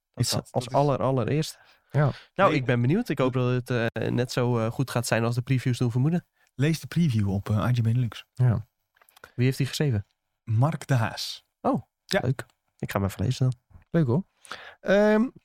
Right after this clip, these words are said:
Speaker 1: dan gaan we nu even nog, eh, kijken naar de hardwarekant van PlayStation. Want er zijn enorm veel geruchten,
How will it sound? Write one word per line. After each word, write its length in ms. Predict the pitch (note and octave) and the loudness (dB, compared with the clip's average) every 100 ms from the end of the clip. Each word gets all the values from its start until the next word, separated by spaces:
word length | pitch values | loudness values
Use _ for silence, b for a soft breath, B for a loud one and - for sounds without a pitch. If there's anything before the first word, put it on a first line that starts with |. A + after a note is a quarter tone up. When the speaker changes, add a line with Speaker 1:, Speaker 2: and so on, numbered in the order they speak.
| _ | _
Speaker 1:
dan 160 | D#3 F3+ | -2 2
gaan 120 | G3 | 4
we 20 | G3+ | 4
nu 40 | |
even 240 | G#3 F#3+ G3 | 2 2 2
nog, 180 | F#3+ | 4
eh, 60 | F3 | 2
kijken 240 | - F#3 F3+ | 2 2 4
naar 160 | D#3+ | 4
de 60 | C3 | 4
hardwarekant 520 | G#3 - B2+ C3 A#2 | 4 2 0 2 0
van 140 | A#2+ A#2 | 0 0
PlayStation. 600 | A#2+ G#2+ A2+ A2 C3+ A#2+ | 2 2 2 0 0 4
Want 340 | D3+ E3+ - | 4 4 2
er 100 | C#3+ | 0
zijn 220 | C3 C#3+ - | 0 0 0
enorm 480 | B2 B2 D3 G3+ | 0 4 4 4
veel 160 | D#3+ D#3 | 2 2
geruchten, 480 | - C3 C3+ C#3+ | 2 0 0 0